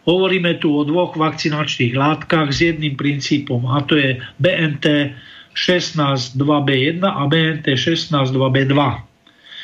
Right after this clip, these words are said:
druhá látka bola podľa predbežných štúdií menej nebezpečná z hľadiska vyvolávania systémových reakcií, systémy-, systémových reakcií v tele.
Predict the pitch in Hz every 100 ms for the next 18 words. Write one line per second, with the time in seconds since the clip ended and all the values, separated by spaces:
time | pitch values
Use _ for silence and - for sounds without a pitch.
0 | - - - 131 135 196 240 240 202 196
1 | - 170 165 165 156 147 147 156 147 139
2 | 180 180 175 156 143 123 - 165 151 151
3 | 147 131 202 196 156 131 135 143 143 151
4 | 147 143 123 123 139 143 143 - 135 127
5 | 123 - 156 156 151 147 143 135 127 -
6 | 135 - 135 131 127 127 123 - - -
7 | - - - 135 143 143 - - 135 -
8 | - - 147 143 - - 143 - 170 160
9 | 170 151 135 139 147 135 - 127 123 -
10 | 160 151